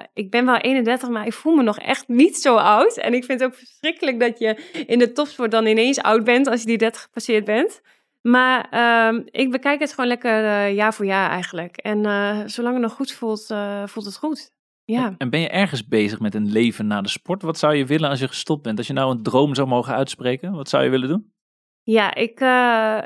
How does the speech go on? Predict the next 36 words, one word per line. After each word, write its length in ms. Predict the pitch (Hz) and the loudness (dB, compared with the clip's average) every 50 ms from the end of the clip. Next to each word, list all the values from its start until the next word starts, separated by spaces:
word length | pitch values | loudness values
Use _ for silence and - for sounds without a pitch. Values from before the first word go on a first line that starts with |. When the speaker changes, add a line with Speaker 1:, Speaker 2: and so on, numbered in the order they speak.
| - _ _ _ | -10 _ _ _
Speaker 1:
ik 140 | - 226 | -6 -2
ben 140 | 208 269 262 | 0 2 2
daar 100 | 262 262 | 2 4
wel 120 | 254 269 277 | 2 2 2
mee 160 | 285 254 208 | 2 2 0
bezig. 520 | 190 - 214 269 285 - - - - - | 2 2 2 2 2 0 -2 -4 -6 -6
O-, 140 | - 233 - | -6 -4 -2
ook 220 | - 202 233 226 - | 0 0 -2 -2 -4
vooral 260 | - 240 226 226 226 | -6 -2 0 0 2
omdat, 300 | 226 220 214 208 208 - | 2 0 -2 -2 -4 -4
eh, 200 | 226 214 208 208 | -2 0 0 0
wat 140 | 202 208 208 | -2 -4 -6
ik 60 | - | -4
eerder 220 | - 220 214 214 | -4 -4 -2 -4
ook 120 | 208 214 - | -4 -4 -4
al 100 | 202 202 | -6 -4
zei, 280 | 202 214 202 202 208 | -4 -4 -4 -4 -6
van, 240 | 202 214 202 196 202 | -8 -8 -8 -6 -6
eh, 100 | 196 190 | -8 -8
ik 100 | - 202 | -8 -8
vind 180 | - 220 202 196 | -8 -8 -8 -8
topsporters, 680 | - 208 - - - 214 208 208 208 202 196 - - | -8 -10 -10 -10 -8 -8 -8 -8 -8 -10 -10 -8 -8
eh, 280 | 208 202 196 196 190 196 190 - - _ _ _ _ _ | -6 -6 -4 -4 -6 -6 -10 -14 -20 _ _ _ _ _
vaak 180 | - 214 208 196 | -2 -2 0 2
heel 220 | - 214 208 208 | 4 4 4 2
eenkennig 640 | - - 208 208 202 - 214 202 202 196 196 196 - | 2 0 2 2 2 2 2 2 2 0 0 -2 -4
en 100 | 208 196 | -4 -4
alles. 340 | 196 196 196 196 202 - - | -2 -2 -2 -2 -2 -4 -4
En 120 | 208 202 | -4 -4
ik 160 | 202 196 - | -6 -6 -6
wil 120 | - 202 208 | -4 -2 0
juist 260 | 202 196 202 202 208 | 2 2 0 0 0
niet 180 | 214 226 226 | 0 0 0
zo'n 440 | - - 247 233 240 254 254 254 - - | 0 0 2 2 2 2 0 -2 -4 -6
topsporter 520 | - 269 247 - - - 262 262 262 247 | -8 -8 -8 -8 -6 -4 -4 -2 -2 -2
zijn. 320 | 214 226 220 240 285 359 | -2 -2 -4 -4 -4 -6